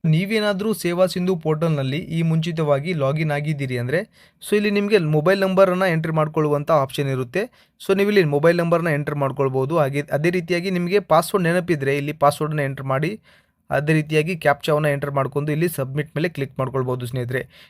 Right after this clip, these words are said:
ನಿಮ್ಗೇನಾದ್ರೂ ಪಾಸ್ವರ್ಡ್ ನೆನಪಿಲ್ಲ ಅಂದ್ರೆ ಇಲ್ಲಿ ಗೆಟ್ ಒ ಟಿ ಪಿ ಮೇಲೆ ಕ್ಲಿಕ್ ಮಾಡ್ಕೊಂಡು ಪಾಸ್ವರ್ಡ್ನ ಬದಲಿಗೆ ಒ ಟಿ ಪಿನ ಕ್ಲಿಕ್ ಮಾಡ್ಕೊಂಡು ನೆಕ್ಸ್ಟ್ ಅದೇ ರೀತಿಯಾಗಿ ಇಲ್ಲಿ ಕ್ಯಾಪ್ಚಾವನ್ನ ಎಂಟರ್ ಮಾಡ್ಕೊಂಡು ಸಬ್ಮಿಟ್ ಮೇಲೆ ಕ್ಲಿಕ್ ಮಾಡಿದ್ರೆ ಸಾಕು, ಇಲ್ಲಿ ನಿಮ್ಗೆ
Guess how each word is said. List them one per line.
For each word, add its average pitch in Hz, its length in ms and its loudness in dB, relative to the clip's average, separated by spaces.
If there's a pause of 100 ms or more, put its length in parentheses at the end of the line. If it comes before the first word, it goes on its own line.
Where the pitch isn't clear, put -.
(120)
ನಿಮ್ಗೇನಾದ್ರೂ 185 520 2
ಪಾಸ್ವರ್ಡ್ 175 460 2
ನೆನಪಿಲ್ಲ 196 420 0
ಅಂದ್ರೆ 156 260 0
ಇಲ್ಲಿ 180 200 -4 (100)
ಗೆಟ್ 165 220 -4
ಒ 180 60 4
ಟಿ 175 120 -6
ಪಿ 180 100 -4
ಮೇಲೆ 156 260 0
ಕ್ಲಿಕ್ 151 280 -6
ಮಾಡ್ಕೊಂಡು 135 420 -2 (840)
ಪಾಸ್ವರ್ಡ್ನ 208 440 4
ಬದಲಿಗೆ 160 400 0
ಒ 160 160 2
ಟಿ 165 200 -4
ಪಿನ 165 240 -2
ಕ್ಲಿಕ್ 156 320 -4
ಮಾಡ್ಕೊಂಡು 131 420 -2 (440)
ನೆಕ್ಸ್ಟ್ 175 200 -2
ಅದೇ 156 200 4
ರೀತಿಯಾಗಿ 165 500 0
ಇಲ್ಲಿ 160 200 0 (600)
ಕ್ಯಾಪ್ಚಾವನ್ನ 196 460 4
ಎಂಟರ್ 165 260 0
ಮಾಡ್ಕೊಂಡು 147 400 0
ಸಬ್ಮಿಟ್ 156 360 -4
ಮೇಲೆ 147 140 -6
ಕ್ಲಿಕ್ 151 200 -2
ಮಾಡಿದ್ರೆ 135 320 -2
ಸಾಕು, 127 300 -2
ಇಲ್ಲಿ 135 140 -2
ನಿಮ್ಗೆ 135 280 -2